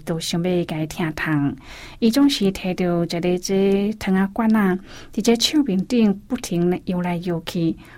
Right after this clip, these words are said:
互管仔发出这当当当的声音。囡仔嘛，因为迄在响的声音笑了真欢喜，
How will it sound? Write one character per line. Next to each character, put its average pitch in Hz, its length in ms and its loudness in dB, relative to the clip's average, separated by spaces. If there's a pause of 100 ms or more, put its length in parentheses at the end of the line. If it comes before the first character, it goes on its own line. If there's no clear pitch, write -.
(140)
互 202 140 -2
管 277 200 4
仔 277 100 6
发 269 140 0
出 - 220 -4
这 214 320 2
当 220 260 -2
当 220 240 2
当 214 160 -2
的 185 140 -2
声 185 320 -2
音。 190 380 4 (760)
囡 311 160 8
仔 302 100 8
嘛， 196 160 4
因 214 180 2
为 190 200 4
迄 214 360 2
在 226 140 2
响 285 300 2
的 196 100 2
声 190 260 2
音 196 180 4
笑 220 180 0
了 196 260 0
真 175 260 -2
欢 160 320 -4
喜， 165 320 0